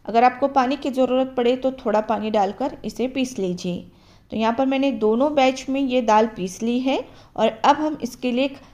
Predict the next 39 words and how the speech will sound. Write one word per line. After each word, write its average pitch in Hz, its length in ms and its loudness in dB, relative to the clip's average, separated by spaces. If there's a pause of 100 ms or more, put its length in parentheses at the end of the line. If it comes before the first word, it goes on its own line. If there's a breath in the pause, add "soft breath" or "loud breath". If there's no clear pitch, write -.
(120 loud breath)
सीक्रेट 339 600 -2
मसाला 240 420 4
बनाएंगे, 247 540 -2
जिससे 233 440 -2
इसका 240 520 0
स्वाद 226 540 0
और 202 240 4
भी 226 140 -2
ज़्यादा 226 340 2
बढ़ 202 220 2
जाएगा। 185 440 -2 (880 soft breath)
तो 294 80 0
मसाला 294 360 4
बनाने 294 400 0
के 311 80 -6
लिए 302 140 2
मैंने 254 260 2
यहाँ 262 240 2
पर 254 140 0
लिया 240 220 2
है 254 180 2
वन 226 260 0
टेबल 247 320 0
स्पून 247 440 -2 (360 loud breath)
खड़ा 226 240 4
धनिया, 220 320 0
जिसे 254 220 -2
हम 254 160 0
साबुत 254 420 0
धनिया 226 240 0
भी 233 120 -4
कहते 208 300 -6
हैं। 233 240 -2 (640)
साथ 254 160 4
ही 311 100 0
डालेंगे 262 500 4
वन 226 240 0
टीस्पून 254 560 -4
सौंफ। 233 500 -2